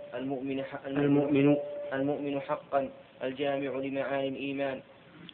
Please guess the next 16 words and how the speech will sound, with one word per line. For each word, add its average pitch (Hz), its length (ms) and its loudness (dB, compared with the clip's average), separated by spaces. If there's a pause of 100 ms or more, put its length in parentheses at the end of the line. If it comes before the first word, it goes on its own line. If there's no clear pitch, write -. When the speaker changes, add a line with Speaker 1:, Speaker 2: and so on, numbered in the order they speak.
Speaker 1:
وهذا 135 440 0
هو 139 200 0
المراد 139 420 0
بيانه 135 480 0
هنا. 131 440 -4 (580)
فتقول 135 680 0 (140)
Speaker 2:
<clears throat> - 260 -4
هذه 139 180 6
قاعدة 135 300 4
مفيدة، 131 500 2 (1000)
أن 135 240 6
الخطاب 135 720 4
بالإيمان 143 720 2
ينقسم 131 400 -4
إلى 127 100 2
قسمين: 120 360 -4